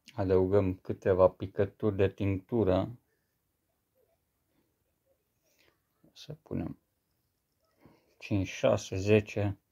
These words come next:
picături, așa, peste care punem niște lapte acru, un iaurt sau tot ce aveți de gen lactat.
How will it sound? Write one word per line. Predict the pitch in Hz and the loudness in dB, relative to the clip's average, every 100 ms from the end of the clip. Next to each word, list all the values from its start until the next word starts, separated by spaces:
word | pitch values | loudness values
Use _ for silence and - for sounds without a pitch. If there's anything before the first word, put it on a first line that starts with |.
| _ _ _ _ _ _ _ | _ _ _ _ _ _ _
picături, | - 101 - 101 - 123 139 - _ - - - _ _ _ _ | -10 -8 -6 -6 0 2 2 -4 _ -10 -10 -10 _ _ _ _
așa, | 117 101 - 131 143 - _ _ _ _ _ _ | -10 -10 0 2 2 0 _ _ _ _ _ _
peste | 123 - 107 | -10 -8 -8
care | - 113 107 104 110 _ _ _ _ | 2 6 6 4 0 _ _ _ _
punem | - 107 98 98 | -4 -2 0 0
niște | 95 92 - - 104 95 90 87 85 - _ _ _ _ _ _ _ | -2 -4 -8 -14 -8 -2 2 2 2 -4 _ _ _ _ _ _ _
lapte | 101 95 - - | 0 0 0 2
acru, | 92 92 - 127 156 _ _ _ _ _ _ _ _ _ _ | 2 2 0 -2 -2 _ _ _ _ _ _ _ _ _ _
un | 156 120 | -2 0
iaurt | 95 87 110 135 - _ - - | 4 6 6 4 0 _ -20 -20
sau | - - 113 57 123 151 _ - | -20 -8 -4 -2 -4 -8 _ -2
tot | - - | 0 2
ce | - | 6
aveți | 107 98 95 - - | 6 6 2 -2 -12
de | 110 104 | -2 -2
gen | 98 104 98 | 2 2 2
lactat. | 92 92 95 90 - 117 123 | 2 2 2 0 0 0 0